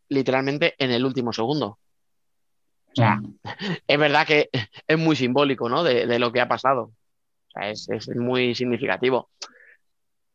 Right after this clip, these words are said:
Speaker 1: Yo entiendo también que había muchas ganas de, de, de celebrar este título, de reivindicarse, ¿no? Como dice él, bueno, no sé si Futsi se había ido o no, pero,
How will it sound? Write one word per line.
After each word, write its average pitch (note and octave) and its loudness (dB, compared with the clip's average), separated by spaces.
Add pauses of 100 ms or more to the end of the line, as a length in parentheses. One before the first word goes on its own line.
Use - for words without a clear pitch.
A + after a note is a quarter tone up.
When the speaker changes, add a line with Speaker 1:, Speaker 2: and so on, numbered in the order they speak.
(720)
Speaker 1:
Yo E3 4
entiendo E3+ 4
también E3 4
que D3 2
había C#3+ 2
muchas D#3 0
ganas D3 0
de, C3+ 2
de, B2 0
de C3 2
celebrar C3 0
este B2+ -4
título, C3+ 2
de B2+ -2
reivindicarse, B2 0
¿no? C#3 0
Como B2+ 0
dice C3 2
él, C3 2
bueno, C3 0
no C3+ -2
sé C#3 -2
si C3+ -4
Futsi C3 -4
se B2 -2
había B2+ 2
ido B2 2
o A#2+ 0
no, C3 2
pero, A#2+ 0